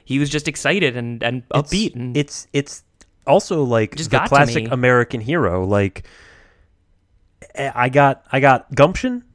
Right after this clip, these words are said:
Speaker 2: I got cl-, I got smarts, I got cleverness. Nothing's gonna stop me from getting what I want.
Speaker 1: Right. Yeah, he's,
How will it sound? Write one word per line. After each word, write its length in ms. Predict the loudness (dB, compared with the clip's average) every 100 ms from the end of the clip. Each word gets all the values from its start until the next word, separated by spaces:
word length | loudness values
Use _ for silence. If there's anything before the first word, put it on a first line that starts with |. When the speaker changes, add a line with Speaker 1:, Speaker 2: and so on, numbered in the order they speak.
| _ _ _ _ -6
Speaker 2:
I 200 | -4 0
got 280 | -2 -2 -10
cl-, 180 | -16 -8
I 80 | -6
got 160 | -6 -6
smarts, 440 | -2 -2 -2 -4
I 60 | -4
got 180 | -4 -4
cleverness. 640 | -2 -2 -2 -4 -8 -16 _ _ _ _ -4
Nothing's 320 | -2 -2 -4
gonna 160 | -4
stop 220 | -2 -2 -2
me 80 |
from 160 | -6 -2
getting 240 | -2 0
what 120 | 0 0
I 60 |
want. 240 | -2 -4 -12 _ -20 _ _ _ _ _ _ _ _ _ _ _
Speaker 1:
Right. 340 | -8 -6 -8 -6
Yeah, 200 | 0 0
he's, 320 | 2 0 0